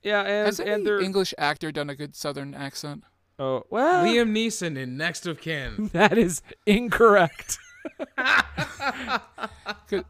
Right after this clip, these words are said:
Speaker 2: 'cause right now I'm thinking of, uh, Knives Out, and I'm, you know,
Speaker 1: Ooh.
Speaker 2: that's a great, terrible one. It's a great, terrible <laughs> accent,
Speaker 1: Yeah,
Speaker 2: but <laughs>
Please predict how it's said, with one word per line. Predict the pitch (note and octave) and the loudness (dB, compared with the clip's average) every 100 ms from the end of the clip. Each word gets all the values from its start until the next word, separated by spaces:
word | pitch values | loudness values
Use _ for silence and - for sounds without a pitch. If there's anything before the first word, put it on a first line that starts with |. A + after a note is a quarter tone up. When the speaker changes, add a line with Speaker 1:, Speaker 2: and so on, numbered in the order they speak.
| - | -8
Speaker 2:
'cause | G#3 F3+ | -6 -2
right | G3+ B3 | -2 0
now | A#3 | 0
I'm | G3+ | 2
thinking | G3 F#3 F3+ | 0 0 0
of, | D#3+ C#3 | -2 0
uh, | C#3+ C3 B2+ | 0 0 -2
Knives | C3+ C#3+ C#3+ C#3+ | -2 -2 -2 -2
Out, | C#3 B2+ - | -2 -2 -6
and | B2+ | -6
I'm, | C3 C3+ B2+ | -6 -8 -6
you | F#3+ A3 | -4 -4
know, | C3 B2 | -4 -6
Speaker 1:
Ooh. | |
Speaker 2:
that's | G#2 D#3+ - | -4 -4 -4
a | E3+ | -10
great, | - C#3+ E3+ F3+ - | -8 -4 -2 -2 -6
terrible | - A3 G#3+ C#3+ C3+ | 4 6 6 4 -2
one. | C3 B2 B2 _ _ | -2 -6 -10 _ _
It's | - | -6
a | |
great, | B3 G#3 | -2 -2
terrible | D3+ A#3+ F3+ C#3 B2+ | 0 -2 -2 -4 -8
<laughs> | |
accent, | - D3 - C#3+ C#3+ | -6 -6 -6 -10 -4
Speaker 1:
Yeah, | D3+ - - | -4 -4 -10
Speaker 2:
but | - | -14
<laughs> | - | -12